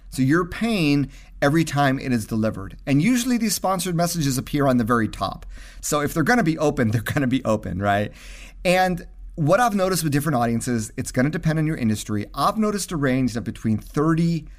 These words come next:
to sixty cents, okay? Now, it went down to thirty cents when I was targeting countries like Brazil. But then when I was targeting C M Os, C E Os locally in Orange County,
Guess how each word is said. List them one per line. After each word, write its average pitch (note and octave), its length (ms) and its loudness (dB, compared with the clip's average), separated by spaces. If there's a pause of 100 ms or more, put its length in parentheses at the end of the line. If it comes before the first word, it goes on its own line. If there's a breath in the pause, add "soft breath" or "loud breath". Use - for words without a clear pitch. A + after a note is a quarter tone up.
(200 soft breath)
to D3+ 120 -4
sixty - 480 -2
cents, - 680 -6 (640)
okay? A#2+ 380 2 (760 soft breath)
Now, C#3+ 280 4
it D#3+ 120 0
went G#3 280 4
down F#3+ 220 2
to C#3 60 2
thirty B3 400 0
cents C3+ 520 2
when C#3 240 2
I C3 120 2
was B2 180 -2
targeting C#3+ 480 2
countries C3 420 0
like A#2 200 -2
Brazil. A2+ 640 -2 (840 soft breath)
But D#3+ 140 0
then A3+ 160 4
when A3 100 2
I G3+ 60 4
was F3 160 0
targeting F3+ 440 2
C F#3+ 260 -2
M F3 120 4
Os, E3+ 200 4
C D#3+ 300 -2
E D3+ 40 2
Os C3+ 240 2
locally C#3+ 320 2
in C#3 60 4
Orange B2 240 0
County, E3 600 0